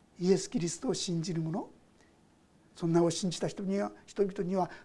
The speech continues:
神の子供となる特権をお与えくださった。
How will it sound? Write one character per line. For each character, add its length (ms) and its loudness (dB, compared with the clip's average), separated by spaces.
神 560 6
の 340 2
子 280 -4
供 420 2
と 320 2
な 160 -4
る 160 -2
特 240 -6
権 240 0
を 140 2
お 100 2
与 240 -4
え 20 -4
く 120 -12
だ 100 -6
さ 140 -10
っ 120 -12
た。 60 -20